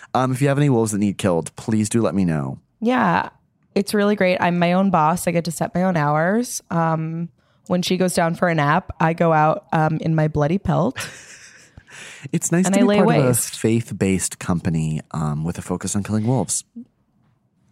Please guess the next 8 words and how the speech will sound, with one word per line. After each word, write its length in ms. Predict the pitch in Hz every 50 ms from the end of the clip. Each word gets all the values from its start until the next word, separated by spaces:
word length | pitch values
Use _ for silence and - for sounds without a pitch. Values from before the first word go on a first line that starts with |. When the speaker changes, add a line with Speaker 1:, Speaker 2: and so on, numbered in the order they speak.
| _ _
Speaker 2:
Yeah, 200 | - 220 202 180
it's 140 | - 190 - -
called 260 | - 214 202 185 -
Faith-Based 920 | - - 208 202 226 262 - - _ _ 190 180 175 175 170 - - -
Laying 500 | - 175 170 170 170 165 165 160 160 151
Waste. 600 | 147 151 143 143 143 147 - - - - - - - - - - 135 - - - - - -
Speaker 1:
<laughs> 400 | - - - _ _ - - _
Speaker 2:
Um, 680 | - 175 165 160 147 147 143 139 131 139 151 - - -